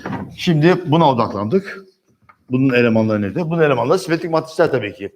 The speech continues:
Hiç ilginç bir tarafı yok. Değil mi? Yani ne kadar simetrik matris, o kadar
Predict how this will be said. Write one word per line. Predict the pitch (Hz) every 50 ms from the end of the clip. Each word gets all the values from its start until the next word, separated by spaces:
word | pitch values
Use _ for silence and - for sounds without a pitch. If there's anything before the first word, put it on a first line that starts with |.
| _ _ -
Hiç | 127 113 135
ilginç | 127 123 127 120
bir | 117 -
tarafı | - 107 104 110 175
yok. | 196 156 - - - - - - _ _ _ _ _ _ _ _ _ -
Değil | - 156 117
mi? | 98 90 -
Yani | 98 90 87 90 95 _ _ _ _ _ -
ne | - 113
kadar | 113 110 101
simetrik | 98 - 101 101 - - 98
matris, | 92 92 95 - 156 143 -
o | 113
kadar | 98 104 107 139 147